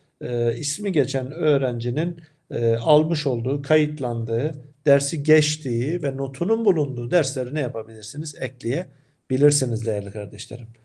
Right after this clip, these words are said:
Başka hangi kısıtlama var? Diyelim ki siz on yedi bin beş yüz otuz iki nolu Eymen isimli öğrenciyi ne yapamazsın benim kardeşim?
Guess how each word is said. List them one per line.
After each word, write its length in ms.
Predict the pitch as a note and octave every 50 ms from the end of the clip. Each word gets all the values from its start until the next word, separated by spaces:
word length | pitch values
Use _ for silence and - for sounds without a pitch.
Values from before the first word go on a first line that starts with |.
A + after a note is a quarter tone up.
| _ _ _ -
Başka 340 | D3 F#3+ F#3+ - - D4 D#4
hangi 280 | D#4 D4+ D4 C#4+ C#4
kısıtlama 640 | C#4+ A#3+ G#3+ - G3+ F#3 - F3+ D3+ D3 C#3+ C3+ A#2+
var? 280 | A#2+ B2+ E3 A3+ - - - - - - - _ _ -
Diyelim 300 | A#3+ C4 B3+ A#3+ A3 G3
ki 120 | - G#3
siz 360 | - - A#3 B3 A#3+ - - - _ _ _ _ _ _
on 200 | - G3 A3+ A#3+
yedi 300 | A3+ G#3 G3+ G3 A3+ A3
bin 180 | A#3 A3+ A3 A3
beş 160 | A3+ A3+ A3
yüz 120 | A3 - G#3+
otuz 280 | G3 F#3+ G3+ G3+ F#3+
iki 220 | F#3 - A3+ G#3+ G3
nolu 540 | F3 E3 E3 E3 E3+ F3 D3 A#2 A#2 - - - _ _ _ _ _ _
Eymen 420 | - D3+ E3 F3 F3+ F#3+ G#3 A3 A3
isimli 440 | G#3 E3 - - D3+ C3+ C3 B2+ B2
öğrenciyi 960 | A#2+ - E3 D#3+ F3 G3+ G#3 F3+ D3+ C3+ A#2+ A#2 A#2 A2+ A2 A#2+ D3 F#3 - - _ _ _ _ _
ne 140 | D3+ D#3 A3
yapamazsın 680 | B3+ B3+ - - G#3+ G3 F3+ D#3+ D3 C#3+ D#3+ D3+ C#3 C3+
benim 220 | C3+ B2+ B2 A#2+
kardeşim? 640 | A#2+ B2+ A#2+ A#2 A#2 A#2+ A#2 - - A#3 A#3+ -